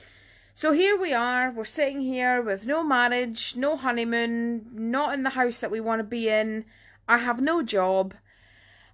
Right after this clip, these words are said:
And then, um, the anxieties pick up. The relationship anxieties pick, pick up. Jenna is, you know, going through a really hard time and she's struggling, and because she's not happy in the job that she's doing,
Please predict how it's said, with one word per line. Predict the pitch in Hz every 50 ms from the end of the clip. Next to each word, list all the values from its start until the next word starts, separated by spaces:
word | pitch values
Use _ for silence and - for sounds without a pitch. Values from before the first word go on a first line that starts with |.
| -
And | - 294 294 302 285
then, | 302 294 294 294 294 294 285 285 269 254 - - - - - - - - -
um, | - 233 240 240 240 240 240 240 240 240 233 226 175 - - - - _ -
the | 277 269 269
anxieties | 262 262 262 254 233 269 262 269 262 247 - - 175 208 196 -
pick | - 233 - - -
up. | - - - _ _ -
The | 208 214
relationship | 220 233 247 254 254 269 247 - - 247 247 233 - 254 214 - -
anxieties | - 208 202 196 196 196 202 185 185 185 175 - - 196 190
pick, | - - 196 180 - _
pick | - 208 190 - -
up. | 180 - - _ _ _ _ _ _ _ - _ _ _ _ _ _ _ _ _
Jenna | - - 269 269 262 262 262 254 254 247 - 185
is, | 226 240 226 226 226 220 202 - - -
you | 240 240
know, | 226 220 214
going | 214 202 240 240 226 214
through | 208 220 214 208
a | 208
really | 220 233 233 226 233
hard | 226 208 220 214 202
time | 202 202 220 226 226 226
and | 220 208
she's | 196 - 196 190
struggling, | - - - 233 220 208 208 220 214 208 202 202 202 202 202 202 190
and | 175 170 165 170 170 156 151 -
because | 208 196 - - 214 196 196 196 196
she's | - - 214 202 196
not | 214 208 180 190
happy | 190 202 190 190 - - 202
in | 190 190
the | 190 190
job | 190 208 196 190 185
that | 190 -
she's | - - 285 285 285 254
doing, | - 285 269 269 262 262 262 262 262 269